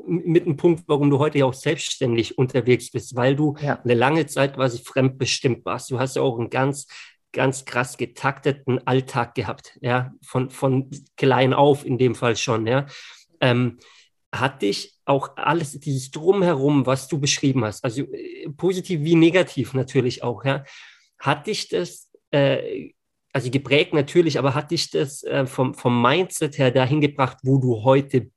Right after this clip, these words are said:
Speaker 1: bist? Weil das, das darf man ja schon mal vorwegnehmen, auch für alle, die dich nicht kennen, du hast für einen einundzwanzigjährigen ein unfassbares Mindset,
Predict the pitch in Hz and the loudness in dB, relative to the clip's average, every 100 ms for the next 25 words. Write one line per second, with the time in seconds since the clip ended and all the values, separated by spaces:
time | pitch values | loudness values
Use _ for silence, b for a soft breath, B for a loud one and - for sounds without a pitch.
0 | - 180 202 - 135 123 147 135 - 160 | 4 4 4 -8 0 2 4 2 -4 -8
1 | 135 - 135 139 135 131 143 123 127 120 | -8 0 0 2 0 2 0 -2 2 0
2 | - 160 139 131 - 135 143 131 131 123 | 2 2 2 0 0 0 0 0 0 0
3 | 147 151 165 160 B B B _ - 117 | -2 0 -2 -2 B B B _ -4 -2
4 | 110 139 - - 127 123 131 135 131 - | 0 0 -2 -2 0 2 2 2 2 0
5 | 127 139 143 143 143 139 147 143 B B | 0 0 -2 -2 -2 -2 -4 -6 B B
6 | _ 131 139 - - 175 170 - 131 135 | _ 0 0 -2 6 6 6 2 0 0
7 | - 123 120 131 120 117 - - | -4 -4 -2 -4 -4 -4 -10 -16